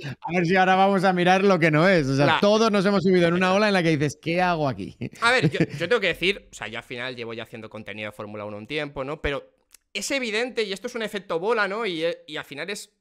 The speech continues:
Speaker 2: la sensación de pertenencia a un grupo, que
Speaker 1: Sí.
Speaker 2: cuando a ti te gusta algo, lo compartes por redes sociales,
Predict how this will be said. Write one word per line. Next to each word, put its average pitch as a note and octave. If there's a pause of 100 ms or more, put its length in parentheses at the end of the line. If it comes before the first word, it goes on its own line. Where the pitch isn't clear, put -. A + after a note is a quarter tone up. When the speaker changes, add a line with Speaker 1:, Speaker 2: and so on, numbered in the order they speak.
(380)
Speaker 2:
la D3+
sensación D3
de E3
pertenencia D3
a C3+
un A#2+
grupo, E3 (640)
que -
Speaker 1:
Sí. F3+
Speaker 2:
cuando F#3
a F3+
ti G#3
te D4+
gusta A3+
algo, C3+ (300)
lo D#3+
compartes F3+
por A#3
redes A3+
sociales, F#3